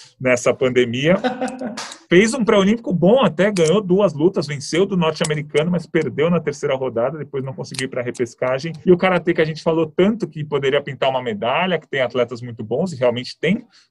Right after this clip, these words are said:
Tem o terceiro do ranking mundial, tem a Valéria, que já foi vice-campeã mundial, tem o Douglas, que tem quatro medalhas em campeonatos mundiais, mas no fim o Brasil ficou sem nenhuma vaga pra Olimpíada,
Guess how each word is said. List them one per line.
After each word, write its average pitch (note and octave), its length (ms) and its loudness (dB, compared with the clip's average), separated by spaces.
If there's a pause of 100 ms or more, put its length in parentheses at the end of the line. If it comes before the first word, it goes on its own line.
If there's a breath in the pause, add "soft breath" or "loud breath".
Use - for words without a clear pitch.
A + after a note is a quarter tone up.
Tem C#3 120 0
o B2 40 0
terceiro B2 400 -2
do A#2 120 -2
ranking A#2 220 -2
mundial, A2+ 420 -2
tem C#3 120 -2
a A#2+ 40 -2
Valéria, A#2+ 360 0
que A#2+ 80 -6
já A#2 80 0
foi A#2 140 -6
vice-campeã A2+ 480 -6
mundial, A2 540 -4 (260 soft breath)
tem C#3 100 -2
o B2+ 120 -2
Douglas, A#2+ 420 0
que - 60 -20
tem A#2 120 -8
quatro A#2+ 280 -2
medalhas A2+ 320 -6
em A#2+ 80 -16
campeonatos A#2 420 -8
mundiais, C#3+ 480 -4 (400)
mas F#3 160 2
no F3+ 100 2
fim F3 240 0
o F3+ 40 2
Brasil F3+ 260 2
ficou F3+ 180 -2
sem G3 200 0
nenhuma A3+ 500 2
vaga G#3 400 -2
pra C#3+ 140 -4
Olimpíada, C3+ 600 -2